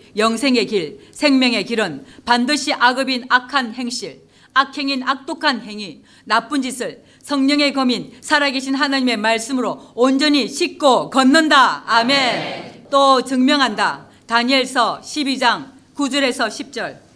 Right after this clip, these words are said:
Speaker 1: 그가 가로되, "다니엘아, 갈지어다. 대저 이 말은 마지막 때까지 간수하고 봉함할 것임이니라. 많은 사람이 연단을 받아 스스로 정결케 하며 희게 할 것이나,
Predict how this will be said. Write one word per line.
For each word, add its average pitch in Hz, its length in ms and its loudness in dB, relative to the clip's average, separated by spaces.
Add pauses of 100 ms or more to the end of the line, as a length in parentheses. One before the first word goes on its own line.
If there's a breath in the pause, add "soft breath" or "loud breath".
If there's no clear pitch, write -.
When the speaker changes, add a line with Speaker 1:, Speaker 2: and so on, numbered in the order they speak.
(720 soft breath)
Speaker 1:
그가 233 300 0
가로되, 190 600 -8 (380 soft breath)
"다니엘아, 233 760 2
갈지어다. 220 760 -4 (380 soft breath)
대저 240 340 2
이 269 260 0
말은 233 280 4
마지막 240 520 2
때까지 226 540 -2
간수하고 220 720 0
봉함할 233 560 2
것임이니라. 180 720 -10 (400 soft breath)
많은 240 400 2
사람이 254 480 -2
연단을 233 480 0
받아 175 400 -8 (220 soft breath)
스스로 262 480 -2
정결케 254 480 0
하며 190 400 -6 (140 loud breath)
희게 302 260 0
할 254 220 2
것이나, 180 500 -12